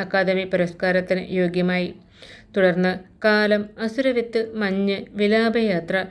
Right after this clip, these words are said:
രണ്ടാമൂഴം തുടങ്ങിയ നോവലുകൾ മലയാളിയെ സാഹിത്യമേഖലയുടെ നെറുകയിലേക്ക് എം ഡി കൈപിടിച്ചു കൊണ്ടുപോയി. ആയിരത്തി തൊള്ളായിരത്തി അറുപത്തിമൂന്ന് അറുപത്തിനാല്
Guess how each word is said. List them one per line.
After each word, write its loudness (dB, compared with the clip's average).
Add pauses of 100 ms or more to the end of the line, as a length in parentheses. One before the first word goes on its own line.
(340)
രണ്ടാമൂഴം 0 (120)
തുടങ്ങിയ 2
നോവലുകൾ 0 (160)
മലയാളിയെ 0 (120)
സാഹിത്യമേഖലയുടെ -2
നെറുകയിലേക്ക് 0 (120)
എം 0
ഡി -4
കൈപിടിച്ചു 0
കൊണ്ടുപോയി. 0 (1400)
ആയിരത്തി 2
തൊള്ളായിരത്തി 0 (100)
അറുപത്തിമൂന്ന് 2 (120)
അറുപത്തിനാല് -2